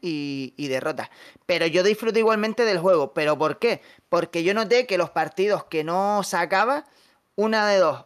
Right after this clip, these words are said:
o era por fallos propios míos, eh, lo, lo que estaba diciendo a la hora de sacar la pelota, que, que en vez de pegar un pelotazo, pues intentaba sacar la jugada, no encontraba el pase fácil, me la robaban y pa' dentro.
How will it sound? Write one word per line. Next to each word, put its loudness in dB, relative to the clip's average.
o 2
era 0
por -2
fallos 0
propios 0
míos, -4
eh, -6
lo, -2
lo -4
que -4
estaba -4
diciendo -6
a -8
la -2
hora 0
de -2
sacar -6
la -2
pelota, 0
que, -4
que -8
en -10
vez -4
de 0
pegar -2
un -4
pelotazo, -4
pues -8
intentaba -6
sacar -6
la -4
jugada, 0
no -4
encontraba -4
el -2
pase -8
fácil, -4
me -4
la -2
robaban -4
y -8
pa' -2
dentro. -8